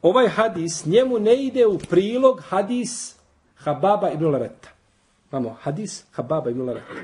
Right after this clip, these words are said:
Po čemu je poznat sa Habab?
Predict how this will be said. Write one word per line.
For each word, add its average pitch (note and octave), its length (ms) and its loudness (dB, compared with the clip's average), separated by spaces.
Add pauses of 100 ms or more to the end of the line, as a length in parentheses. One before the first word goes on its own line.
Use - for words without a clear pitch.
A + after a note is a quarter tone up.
(1200)
Po D#3 100 -2
čemu A3 180 0
je - 80 -4
poznat C#3 240 -2
sa - 80 -18
Habab? - 380 -12